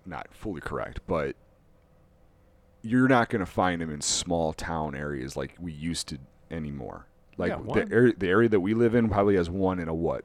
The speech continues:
Speaker 1: thirty mile radius, fif-,
Speaker 2: Prob-, yeah.
Speaker 1: forty miles radius. But you go to
Speaker 2: As far as I
Speaker 1: Chicago,
Speaker 2: know.
Speaker 1: downtown Naperville, there's a market there,
Speaker 2: Yeah.
Speaker 1: right? And you're gonna find more mom and pop ones, and you're gonna find smaller ones. But yeah, they're,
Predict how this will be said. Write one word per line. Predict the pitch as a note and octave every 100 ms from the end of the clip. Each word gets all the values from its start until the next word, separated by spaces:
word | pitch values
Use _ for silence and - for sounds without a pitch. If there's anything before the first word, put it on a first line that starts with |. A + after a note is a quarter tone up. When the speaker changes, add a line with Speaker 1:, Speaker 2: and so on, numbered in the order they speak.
| _ _
Speaker 1:
thirty | G2 G2
mile | F2+ F#2
radius, | F2+ F#2 G2+ G2 - -
fif-, |
Speaker 2:
Prob-, | - E2+ F2 -
yeah. | B2
Speaker 1:
forty | G2+
miles | F#2 F#2+ F2+
radius. | F2+ F#2 -
But | G#2
you | G#2
go | G#2+
to | G2
Speaker 2:
As |
far | A#2+
as | G#2
I |
Speaker 1:
Chicago, | G#2 F#2
Speaker 2:
know. |
Speaker 1:
downtown | G#2 G2 F#2 F2+
Naperville, | F#2+ F#2+ E2 E2
there's | D#2+ D#2+
a |
market | E2 F2 F2+ F2 E2+ D#2
there, | B1 B1 - F#2
Speaker 2:
Yeah. | D#2+ D#2+
Speaker 1:
right? | F2+
And | F#2
you're | F#2
gonna | E2
find | - G#2 F#2+ F2+
more | E2 E2
mom | D#2+ D#2
and | D2
pop | - D#2 -
ones, | D2 C2+ C2 C#2
and | D2+
you're | D#2
gonna | D2
find | - E2 D2
smaller | D#2+ B1+ C2
ones. | G1+ A#1+ -
But | C#2
yeah, | - C#2+
they're, | F2